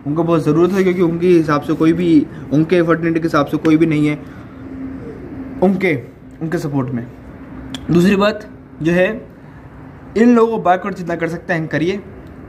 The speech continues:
क्योंकि इसके अलावा बॉलीवुड को किसी भी भाषा में हम जवाब नहीं दे सकते हैं। तीसरी बात यही है कि अपने, अपने परिवारजनों का ध्यान रखिए और अपना अंदर का जो गुस्सा है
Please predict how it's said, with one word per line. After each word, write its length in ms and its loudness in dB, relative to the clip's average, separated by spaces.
क्योंकि 200 2
इसके 280 2
अलावा 280 4
बॉलीवुड 500 0
को 140 0
किसी 240 6
भी 60 6
भाषा 320 2
में 60 0
हम 80 -2
जवाब 300 2
नहीं 120 0
दे 80 -2
सकते 300 -10
हैं। 280 -14
तीसरी 260 6
बात 200 2
यही 140 0
है 80 0
कि 100 -6
अपने, 240 -2
अपने 160 -2
परिवारजनों 600 2
का 400 -2
ध्यान 380 0
रखिए 380 0
और 220 -2
अपना 220 0
अंदर 240 0
का 60 0
जो 100 0
गुस्सा 380 0
है 300 -2